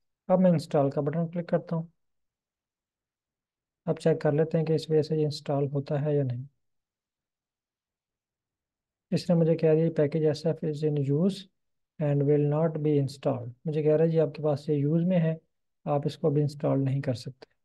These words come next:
तो kindly आप इस वजह से इसको ट्राई कीजिएगा, होप कि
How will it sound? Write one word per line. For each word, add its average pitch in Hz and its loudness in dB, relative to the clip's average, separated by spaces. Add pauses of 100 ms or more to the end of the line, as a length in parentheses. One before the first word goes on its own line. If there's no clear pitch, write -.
(680)
तो 151 -8
kindly 151 2
आप 147 4
इस 156 -2
वजह 156 4
से 151 -2
इसको 151 -2
ट्राई 143 0
कीजिएगा, 180 0 (720)
होप 151 2
कि 160 2